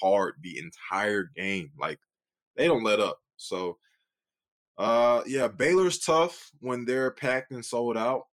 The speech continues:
Um, I know West Virginia, their fans are, are tough simply because my parents told me, you know, um, there's been some brawls up there in, <laughs> in the stands. So, uh, from a fan standpoint, uh, yeah,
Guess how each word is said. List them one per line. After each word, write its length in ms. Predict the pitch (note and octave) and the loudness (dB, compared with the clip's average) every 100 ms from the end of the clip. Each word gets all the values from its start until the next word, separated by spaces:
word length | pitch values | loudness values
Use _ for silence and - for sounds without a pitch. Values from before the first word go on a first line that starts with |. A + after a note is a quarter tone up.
| _ | _
Um, 500 | G#2 G#2+ A2 G#2 G#2 - _ _ _ | -8 -6 -6 -6 -12 -20 _ _ _
I 120 | - D#3 | -2 2
know 160 | F3 | 4
West 200 | D3 D3 | 4 2
Virginia, 600 | C#3 A2+ G#2 C#3 B2+ G2 - _ E2+ | -2 -8 -6 -4 -4 -4 -10 _ -6
their 240 | G#2+ D#3+ | -2 0
fans 440 | - A2 G2+ F#2+ F2+ | -2 -6 -6 -8 -8
are, 200 | F2+ D#2+ | -6 -6
are 140 | F2 | -8
tough 320 | - B2+ G#2 | -6 -4 -4
simply 300 | - A2+ G2+ | -4 -12 -12
because 340 | F#2+ F#2+ A2 G2 | -12 -10 -6 -4
my 120 | A#2 - | -6 -4
parents 300 | B2 A2+ - | -6 -6 -8
told 300 | F#2+ F2 E2 | -8 -6 -8
me, 300 | A2 G2+ - _ | -10 -10 -12 _
you 120 | E2+ | -14
know, 340 | F2 F2 F2+ - D#2+ | -8 -8 -8 -12 -10
um, 440 | E2+ E2+ E2 E2 _ - | -8 -8 -10 -16 _ -6
there's 180 | A2+ G#2 | -4 -4
been 140 | G2+ | -6
some 200 | G2 E2+ | -8 -8
brawls 440 | D#2 B2+ D3 G2 | -2 2 2 0
up 160 | E2+ E2 | -4 -8
there 200 | F2 F2 | -10 -10
in, 220 | E2+ E2 E2+ _ F#2 | -10 -14 -20 _ -18
<laughs> 300 | - C#3 A2 | -10 -8 -8
in 100 | B2 | -8
the 100 | G2 | -10
stands. 680 | - - A2+ C3+ F#2+ F2+ E2+ | -12 -8 -4 -4 -6 -10 -10
So, 320 | G#2+ G2 F#2 - - - _ _ _ - | -4 -4 -4 -8 -20 -20 _ _ _ -4
uh, 180 | G3 G#3 | 0 0
from 180 | A#2 A2 | -2 -6
a 80 | G2+ | -4
fan 240 | C3 D3 D3 | -2 0 -2
standpoint, 680 | - C3+ C3 - C3 B2+ B2 | -4 -6 -6 -4 -4 -2 0
uh, 200 | A#2 A2+ | 0 0
yeah, 260 | G#2+ A#2+ | 0 -2